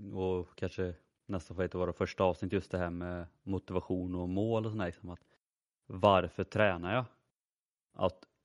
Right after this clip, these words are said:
hela tiden tänka det,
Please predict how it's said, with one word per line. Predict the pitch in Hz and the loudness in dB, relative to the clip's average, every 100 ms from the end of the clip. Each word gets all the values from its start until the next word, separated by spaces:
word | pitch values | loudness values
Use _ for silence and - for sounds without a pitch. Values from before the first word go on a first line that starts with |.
| _ | _
hela | - 120 110 92 101 | -8 0 2 4 2
tiden | 101 90 87 92 87 _ _ _ _ _ _ _ _ _ _ | 0 -2 -2 -6 -6 _ _ _ _ _ _ _ _ _ _
tänka | - 120 87 - 185 | -2 0 0 0 0
det, | - | 0